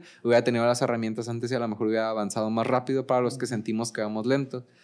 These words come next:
Speaker 1: Pero, eh, igual en el futuro a veces nos pasa de, "Chin, hubiera tomado esa oportunidad, que hubiera sido diferente". Y hay veces que... Que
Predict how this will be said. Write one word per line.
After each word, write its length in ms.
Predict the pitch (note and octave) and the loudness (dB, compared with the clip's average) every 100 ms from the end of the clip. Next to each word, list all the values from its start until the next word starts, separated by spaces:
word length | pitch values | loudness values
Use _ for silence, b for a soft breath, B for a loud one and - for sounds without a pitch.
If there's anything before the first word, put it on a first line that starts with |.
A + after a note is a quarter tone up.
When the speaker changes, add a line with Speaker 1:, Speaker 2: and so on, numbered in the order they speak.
| b b b - | b b b 2
Speaker 1:
Pero, 440 | C3+ C3 B2 - | 6 6 4 0
eh, 140 | A#2+ - | -2 2
igual 240 | C#3 C3 | 6 8
en 80 | D3 | 8
el 60 | D3+ | 4
futuro 320 | C#3+ B2 C#3 | 0 4 6
a 60 | C#3 | 6
veces 180 | C#3 D3 | 4 0
nos 160 | B2+ | -2
pasa 300 | - B2 C3 | 2 0 2
de, 140 | A#2+ A2 | -2 0
"Chin, 280 | C#3+ C#3 B2+ | 0 0 0
hubiera 220 | A#2 A#2+ | 0 0
tomado 220 | A#2 A2 | -2 -4
esa 140 | A2 A#2 | -4 -4
oportunidad, 560 | A2+ - G#2+ G2 F#2+ | -6 -6 -4 -2 -2
que 120 | A2+ | 0
hubiera 240 | A2 A2 A2 | 2 2 0
sido 220 | A2 A#2 | -2 -2
diferente". 480 | A2+ A2 A#2 A#2 A#2+ | -2 -2 -4 -4 -2
Y 60 | |
hay 100 | C3+ | 2
veces 300 | D3+ D#3 F3 | 2 2 -2
que... 300 | F3+ D#3+ C#3+ B B B B B | 0 0 -2 B B B B B
Que 520 | B2+ B2+ B2 - A2 | 2 2 2 -2 -10